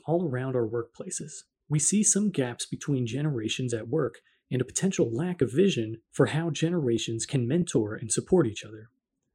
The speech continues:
Churches could do a much better job of helping Christians understand how to live out their faith in the workplace, particularly among those who have yet to discover their vocation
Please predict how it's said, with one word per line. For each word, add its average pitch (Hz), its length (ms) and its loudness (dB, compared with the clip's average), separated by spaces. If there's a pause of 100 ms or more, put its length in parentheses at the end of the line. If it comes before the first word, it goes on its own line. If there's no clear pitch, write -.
(280)
Churches 175 420 0
could 156 140 -4
do 143 160 4
a 110 40 2
much 120 360 -6
better 175 240 4
job 104 460 -2 (180)
of - 80 -20
helping 139 260 2
Christians 151 460 -2
understand 127 680 -2
how 135 80 -4
to 123 40 0
live 120 220 2
out 143 180 0
their 160 120 -2
faith 110 280 -4
in 120 60 2
the 113 80 -2
workplace, - 640 -2 (320)
particularly 113 840 2 (240)
among 120 260 2
those 131 360 2
who 131 100 0
have 110 140 -2
yet 160 180 -4
to - 120 -4
discover - 380 -4
their 120 140 -2
vocation 127 720 -2